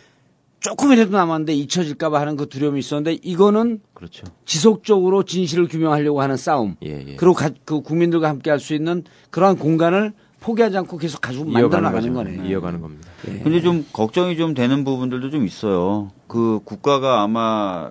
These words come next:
Speaker 3: 어떤 손해배상 책임을 적게 지고 싶거나
Speaker 1: 예.
Speaker 3: 또는 민사 이 국가배상 소송에서의 대응을 생각한다면 관련 형사 사건들에서 국가의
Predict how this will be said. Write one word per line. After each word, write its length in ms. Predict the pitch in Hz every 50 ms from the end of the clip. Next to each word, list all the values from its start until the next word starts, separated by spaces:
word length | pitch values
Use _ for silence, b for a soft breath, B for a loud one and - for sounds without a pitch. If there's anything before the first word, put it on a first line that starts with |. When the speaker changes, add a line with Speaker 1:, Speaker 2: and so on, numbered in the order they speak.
| - - -
Speaker 3:
어떤 240 | - - 107 101
손해배상 420 | 101 127 147 156 143 139 135 135 127
책임을 440 | - 127 123 113 117 113 113 110 104
적게 640 | - 85 85 - - _ - 131 127 117 113 107 98 87
지고 400 | - - 107 87 107 104 98 95
싶거나 760 | - - - _ - 131 120 92 78 69 69 71 71 71 - -
Speaker 1:
예. 320 | 104 98 92 90 90 87 - - - -
Speaker 3:
또는 200 | 135 127 120 107
민사 720 | 104 110 123 135 135 131 139 139 135 127 123 120 117 98 76
이 160 | 98 113 110
국가배상 560 | - - - - 131 120 117 117 110 117 113 107
소송에서의 800 | 110 110 107 113 113 110 107 107 107 101 98 98 104 101 101 98
대응을 340 | - 98 98 101 107 107
생각한다면 720 | 101 107 101 92 95 95 87 85 85 101 131 135 98 78 73 b b b b b b b b
관련 280 | - 101 101 123 143 143
형사 320 | 143 156 160 156 156 151
사건들에서 1300 | 139 139 131 131 - 131 127 120 120 117 117 113 113 113 110 110 110 107 104 104 95 104 98 98 104 110 98
국가의 760 | - - 87 - 120 117 113 113 110 107 101 98 90 85